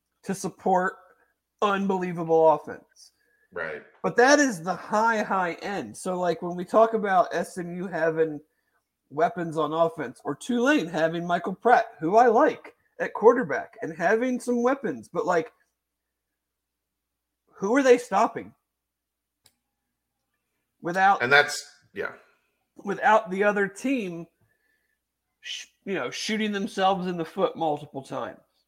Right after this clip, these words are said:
Speaker 1: And U C being that other team that is, yes, replacing premier players, but
Speaker 2: But you're talking November twenty-sixth.
Speaker 1: and, but has been recruiting premier players.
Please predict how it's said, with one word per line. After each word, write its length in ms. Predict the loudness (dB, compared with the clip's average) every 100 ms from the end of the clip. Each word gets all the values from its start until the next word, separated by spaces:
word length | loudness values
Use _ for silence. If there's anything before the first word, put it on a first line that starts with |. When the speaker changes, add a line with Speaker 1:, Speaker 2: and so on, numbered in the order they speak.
| _ _ _ _ _ _ _ _ _ _ _ _ _ _ _ _ _ _ _ _ _ _ _ -6
Speaker 1:
And 220 | -4 0
U 160 | 4 4
C 240 | 4 2
being 260 | 2 -2 -2
that 140 | 0
other 180 | 0 0
team 360 | -2 -2 0
that 120 | -2 -2
is, 300 | -2 -6 -14 _ _ _ _ _ _
yes, 360 | 2 4 2 -6
replacing 800 | -12 -4 -4 -2 -4 -6 -6 -14 _ _ _ _ _ _ _ _ _ _ _ _ _ _
premier 460 | -4 -2 -2 -4 -6
players, 560 | -4 -2 -2 -4 -12 _
but 220 | -2 0
Speaker 2:
But 140 | -2 -4
you're 80 |
talking 340 | 2 4 4 4
November 360 | 6 6 2
twenty-sixth. 800 | -2 -2 -4 -4 -2 -2 -2 -8 -4
Speaker 1:
and, 240 | -2 -2
but 160 | -2 0
has 260 | 4 2 4
been 200 | 2 2
recruiting 500 | 2 4 6 6 4
premier 400 | -2 -2 -2 -4
players. 360 | 0 -2 -2